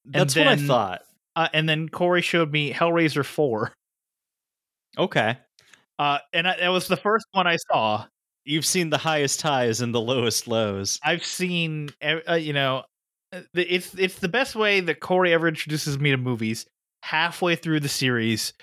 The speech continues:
Speaker 1: when they've
Speaker 2: <laughs>
Speaker 1: already jumped the shark.
Speaker 2: Yeah. Actually, from, uh, you know, people that are into those movies usually <laughs> say that the fourth one's, like, the last good one.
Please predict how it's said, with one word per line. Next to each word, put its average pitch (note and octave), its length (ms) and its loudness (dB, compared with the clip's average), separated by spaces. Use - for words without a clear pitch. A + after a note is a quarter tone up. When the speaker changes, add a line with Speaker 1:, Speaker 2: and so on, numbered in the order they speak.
Speaker 1:
when C3+ 240 -2
they've C3 220 4
Speaker 2:
<laughs> - 0 -
Speaker 1:
already C3+ 240 4
jumped B2 300 -2
the D3+ 60 -4
shark. - 380 -4
Speaker 2:
Yeah. F#2 260 -2
Actually, B2 460 2
from, A2 380 0
uh, G2+ 380 0
you G#2+ 100 -2
know, F#2 200 -4
people A#2 260 2
that G#2 160 4
are G#2 100 0
into G2+ 200 -2
those G2 260 -2
movies G2 580 -6
usually A#2+ 440 2
<laughs> - 0 -
say D3+ 340 4
that B2+ 240 0
the - 60 -2
fourth A#2 360 0
one's, A2 360 0
like, A2 180 2
the A2+ 120 0
last G#2 440 -2
good G#2 220 -2
one. G#2 400 -4